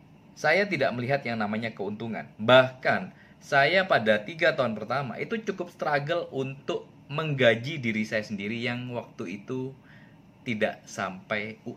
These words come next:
M R juga. Itu pun saya masih kesulitan. Rasanya pengen menyerah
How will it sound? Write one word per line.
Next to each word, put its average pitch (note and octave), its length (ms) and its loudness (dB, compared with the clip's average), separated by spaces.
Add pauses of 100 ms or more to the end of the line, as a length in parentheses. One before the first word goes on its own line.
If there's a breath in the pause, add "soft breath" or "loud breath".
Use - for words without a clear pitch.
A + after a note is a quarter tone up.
M G#2+ 240 -2
R G2 160 -8
juga. - 320 -16 (240)
Itu C#3 320 -6
pun C#3+ 160 -6
saya A2 240 -4
masih G2 240 -8
kesulitan. - 480 -18 (1040 loud breath)
Rasanya D#3 400 2
pengen D#3 240 -2
menyerah G#2+ 340 -6